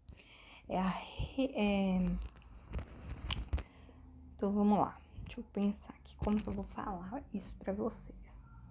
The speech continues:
Território é definido como o espaço delimitado pelas relações de poder. Então, o território nos traz aí a relação de poder entre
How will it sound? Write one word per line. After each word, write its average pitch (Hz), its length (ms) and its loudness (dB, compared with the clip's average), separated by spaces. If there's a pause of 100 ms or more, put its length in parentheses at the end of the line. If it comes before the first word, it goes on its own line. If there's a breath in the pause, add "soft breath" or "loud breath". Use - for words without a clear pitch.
(960)
Território 196 960 10 (580)
é 196 540 8
definido 202 840 4 (160)
como 196 220 6 (160)
o 214 140 4
espaço - 760 6
delimitado 214 760 8
pelas 196 400 0
relações 262 920 4
de 202 80 -4
poder. 180 540 4 (400 loud breath)
Então, 330 240 12
o 349 40 10
território 277 560 12
nos 247 300 10
traz 202 380 8
aí 208 240 10
a 220 120 8
relação 240 760 12
de 214 140 6
poder 214 680 8
entre 240 480 6